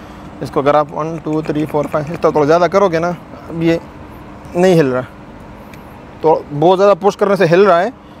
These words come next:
but इतना तो camera का ज़ोर नहीं करेगा ना। इस तरह मतलब camera लगाओगे, ऐसे ऐसे करोगे, देखो ये नहीं हिल रहा, तो ज़बरदस्त है। अच्छा, मैं इस मोबाइल भी अंदर, अ, camera पे इस पे मैं mobile लगाता हूँ। मैंने office में इसको बहुत try किया,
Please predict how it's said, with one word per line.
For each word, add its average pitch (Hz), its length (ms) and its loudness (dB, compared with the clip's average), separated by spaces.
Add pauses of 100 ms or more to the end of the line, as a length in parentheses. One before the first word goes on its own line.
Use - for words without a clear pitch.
(220)
but 156 120 4 (480)
इतना 180 240 2
तो 170 100 -2
camera 185 280 2
का 160 80 2
ज़ोर 175 180 2
नहीं 185 140 2
करेगा 147 260 4
ना। 160 180 -2 (260)
इस 143 140 -10
तरह 143 140 0
मतलब 143 240 0
camera 151 260 0
लगाओगे, 147 340 2
ऐसे 147 140 -2
ऐसे 135 120 -4
करोगे, 139 300 2
देखो 143 160 0
ये 139 80 2
नहीं 135 160 0
हिल 120 100 -4
रहा, 120 160 -2 (800)
तो 143 140 6
ज़बरदस्त 135 400 0
है। 131 140 -4 (840)
अच्छा, 160 140 0
मैं 175 240 4
इस 170 120 -2
मोबाइल 156 540 4
भी 156 60 2
अंदर, 156 340 2
अ, 147 60 -6 (460)
camera 156 300 2
पे 147 80 2
इस 143 80 0
पे 156 80 -4
मैं 147 120 2
mobile 143 320 4
लगाता 120 340 -4
हूँ। 135 120 -6 (560)
मैंने 151 180 0
office 151 360 0
में 147 160 -2
इसको 147 200 -4
बहुत 151 260 2
try 143 220 2
किया, 151 260 2